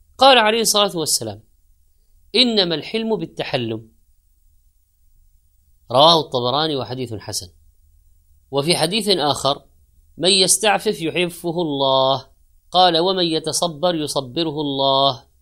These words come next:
رواه البخاري. إذن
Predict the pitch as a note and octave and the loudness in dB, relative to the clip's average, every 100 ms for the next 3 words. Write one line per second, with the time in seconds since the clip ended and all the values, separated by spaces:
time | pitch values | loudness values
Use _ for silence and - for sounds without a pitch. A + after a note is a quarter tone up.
0 | _ _ B2+ C3+ A#2 G#2 - F#2 E2 _ | _ _ -2 0 0 -6 -12 -14 -16 _
1 | _ _ _ _ _ _ _ _ _ _ | _ _ _ _ _ _ _ _ _ _
2 | _ _ _ _ _ _ _ _ _ _ | _ _ _ _ _ _ _ _ _ _
3 | - C3+ D3 C#3 B2+ A#2 | -12 -2 2 2 0 -8